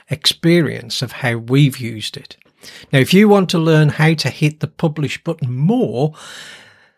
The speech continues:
but you're struggling to find some content to start with, then this episode will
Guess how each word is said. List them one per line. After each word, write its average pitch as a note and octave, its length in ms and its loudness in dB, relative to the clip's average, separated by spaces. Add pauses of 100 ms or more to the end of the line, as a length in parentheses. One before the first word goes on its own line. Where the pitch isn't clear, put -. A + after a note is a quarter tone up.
(160)
but D3+ 80 0
you're C#3 100 -2
struggling D#3+ 380 4
to - 100 -4
find D3+ 220 2
some - 160 -2
content C#3+ 480 0
to A#2+ 100 -6
start C#3+ 380 -2
with, F3+ 380 -2 (200)
then C3 280 0
this F#3+ 220 2
episode A#2 720 -6
will A2 380 -2